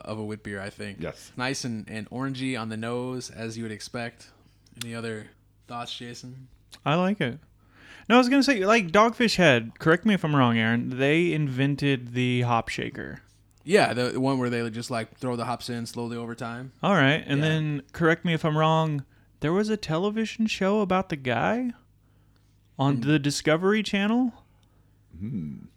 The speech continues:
Speaker 3: I am almost a million percent positive. There's gonna, there's gonna be one listener out there that's gonna be like, "Oh, yeah, I remember that show. It was fine."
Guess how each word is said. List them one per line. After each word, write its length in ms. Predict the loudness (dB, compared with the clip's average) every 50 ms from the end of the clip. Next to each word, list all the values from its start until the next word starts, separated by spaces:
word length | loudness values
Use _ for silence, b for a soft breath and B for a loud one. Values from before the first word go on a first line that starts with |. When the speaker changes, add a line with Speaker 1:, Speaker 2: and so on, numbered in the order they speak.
| _ 2
Speaker 3:
I 220 | 4 6 6 6 6
am 140 | 6 6
almost 420 | 6 4 4 4 4 2 2 0 0
a 60 | 0
million 500 | 0 2 2 2 2 2 2 2 0 0
percent 380 | -2 -2 -2 0 0 -2 0 0
positive. 280 | 2 2 2 2 2
There's 260 | 2 2 2 2 0
gonna, 280 | 0 0 0 2 2 2
there's 200 | 4 4 4 6
gonna 140 | 4 4 6
be 120 | 6 6
one 380 | 6 6 6 4 4 4 4 2
listener 340 | 0 0 0 0 2 2 4
out 180 | 2 2 0
there 160 | -2 -4 -4
that's 140 | -6 -6 -8
gonna 140 | -6 -6 -4
be 60 | -2 -2
like, 140 | -4 -4 -2 -2
"Oh, 160 | 0 2 4
yeah, 400 | 4 4 4 4 4 4 4 4
I 40 | 2
remember 320 | 2 4 2 2 4 4
that 180 | 4 2 2 2
show. 320 | 2 4 4 6 6 6
It 100 | 4 4
was 240 | 4 2 2 2 0
fine." 560 | 0 2 2 2 4 2 2 0 0 -4 -6